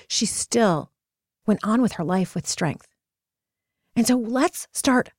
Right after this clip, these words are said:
talking about this. In fact, next week is National Infertility Awareness Week here in the United States. And I don't even u-,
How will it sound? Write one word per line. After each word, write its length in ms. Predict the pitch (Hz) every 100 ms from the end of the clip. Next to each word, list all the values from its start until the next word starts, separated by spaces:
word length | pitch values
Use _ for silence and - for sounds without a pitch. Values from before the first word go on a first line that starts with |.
| -
talking 360 | - 226 - 226
about 280 | 185 151 -
this. 360 | - - - _ _ _ _
In 140 | - 254
fact, 400 | 311 285 254 -
next 260 | 233 254 -
week 160 | 262 226
is 160 | 190
National 400 | 208 202 - 214
Infertility 580 | 202 196 202 190 185 180
Awareness 400 | 180 170 170 165
Week 180 | 170 -
here 180 | - 185
in 120 | 175
the 80 | 170
United 320 | 165 156 143
States. 420 | - 175 151 143 -
And 340 | 180 175 175 165 - - -
I 100 | -
don't 140 | 285 294
even 300 | 220 202 185
u-, 240 | 175 180